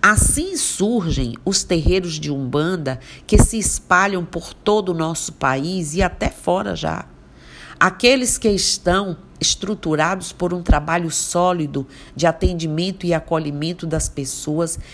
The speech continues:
que o buscam, com o tempo constroem em torno de si uma comunidade fiel que o segue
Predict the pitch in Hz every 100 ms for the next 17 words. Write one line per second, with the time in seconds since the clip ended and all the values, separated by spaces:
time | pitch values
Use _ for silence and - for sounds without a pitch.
0 | - - 196 185 131 175 214 208 - 127
1 | - - - - - - 233 208 - -
2 | 220 254 - 175 202 185 - - 190 208
3 | 175 170 160 240 254 202 190 151 147 -
4 | - 180 160 - - - 202 - 185 175
5 | 170 156 156 151 - 160 143 135 139 151
6 | - - - 156 135 - - 147 156 156
7 | 151